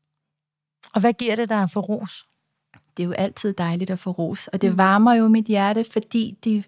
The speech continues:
Speaker 2: som regel giver mig ros i forhold til, hvad jeg viser og fortæller. For eksempel elementer fra mit tidligere liv.
Speaker 3: Mm.
Speaker 2: Jeg kalder det tidlig-, tidligere liv, for det er det også. Øhm,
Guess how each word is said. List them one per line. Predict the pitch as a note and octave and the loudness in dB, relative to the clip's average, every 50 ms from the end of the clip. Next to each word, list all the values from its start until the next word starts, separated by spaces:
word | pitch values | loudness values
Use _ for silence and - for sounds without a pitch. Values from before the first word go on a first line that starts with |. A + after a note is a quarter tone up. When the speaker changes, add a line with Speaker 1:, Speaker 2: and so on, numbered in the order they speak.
| _ _ - | _ _ -12
Speaker 2:
som | - - G#3+ G#3 G#3 | -6 -4 -2 -2 0
regel | - A3+ A3 G#3+ A3 A3+ | 0 0 0 0 0 -2
giver | A3 - A3 G#3 | -4 -6 -4 -4
mig | G#3 G#3 G3 - | -4 -4 -2 -2
ros | G3+ G3+ C3+ A3+ - - - | -2 -2 -2 -4 -8 -8 -8
i | - G#3+ | -8 -8
forhold | - - G3+ G3 G3+ G3+ G#3+ G#3+ G3+ | -2 2 2 2 4 4 2 2 2
til, | - - - A3 G#3+ G#3+ A3 | -2 -2 0 2 2 2 2
hvad | G3+ G3+ G3 | 2 0 2
jeg | F#3+ F#3+ G3 G3 F#3+ F#3+ | 2 2 0 0 -2 -2
viser | G#3 G3 - - - G#3+ | -4 -4 -4 -6 -8 -8
og | G3 | -8
fortæller. | - F#3+ - - - G#3+ G3 - G3 G3+ - - - - - _ _ _ | -8 -12 -14 -8 -6 -6 -6 -6 -8 -10 -10 -14 -20 -20 -20 _ _ _
For | - A#3+ | -6 -6
eksempel | A#3+ - B3+ A#3+ A#3+ B3+ B3 | -4 -4 -4 -4 -2 -2 0
elementer | A3+ A3 G#3+ G#3 G3+ F#3 - - G#3 | 0 0 0 0 -2 -4 -4 -6 -6
fra | G3+ - G#3+ | -4 -2 0
mit | G#3 G3+ - | 0 0 -2
tidligere | - - G#3 G3+ G3 G#3 F#3+ | -4 -4 -4 -2 -2 -2 -4
liv. | F#3 G3 G3+ - - _ - - - - | -4 -6 -8 -8 -12 _ -20 -16 -8 -6
Speaker 3:
Mm. | G#3+ G#3 G3 F#3+ F#3 F#3 - _ _ _ | -6 -4 -4 -6 -8 -10 -14 _ _ _
Speaker 2:
Jeg | G3 F#3+ | -6 -2
kalder | - G#3+ G3+ G3+ F#3+ | 0 0 0 0 0
det | F#3+ F#3+ F#3 | -2 -4 -2
tidlig-, | - G#3+ G#3 G#3 G#3 - - | -2 -2 0 0 0 -2 -4
tidligere | - - B3 A#3+ A#3+ A#3+ A3 G#3 | -4 0 0 2 2 2 0 0
liv, | G#3 A3+ G#3 - | 0 -2 -2 -2
for | - - G3 | -4 -6 -4
det | - F#3 | -2 -2
er | F#3 E3+ E3 | -2 -2 -2
det | F3+ F#3+ F3 | -4 -4 -6
også. | E3 F3+ - - - - _ _ _ _ _ - | -6 -8 -10 -14 -20 -20 _ _ _ _ _ -2
Øhm, | G#3 G#3 G3 F#3+ F#3 F#3 F#3 F#3 F#3+ G#3 | 0 0 2 0 0 0 -2 -2 -4 -6